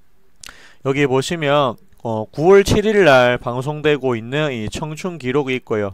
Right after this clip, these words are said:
티비엔에서 방송을 하고 있습니다. 그리고 여기 오씨엔의 미싱 그들이 있었다가 지금 방송이 되고 있고요.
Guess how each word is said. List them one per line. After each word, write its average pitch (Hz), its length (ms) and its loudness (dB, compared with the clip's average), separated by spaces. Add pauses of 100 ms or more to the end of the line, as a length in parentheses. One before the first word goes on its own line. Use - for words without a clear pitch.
(100)
티비엔에서 147 920 -2
방송을 117 440 -6
하고 120 200 -6
있습니다. 110 500 -8 (420)
그리고 143 560 2
여기 120 240 -4
오씨엔의 143 840 0
미싱 123 500 -6
그들이 143 420 -2
있었다가 131 720 2
지금 110 280 -8
방송이 123 520 -8
되고 110 280 -6
있고요. 104 480 -4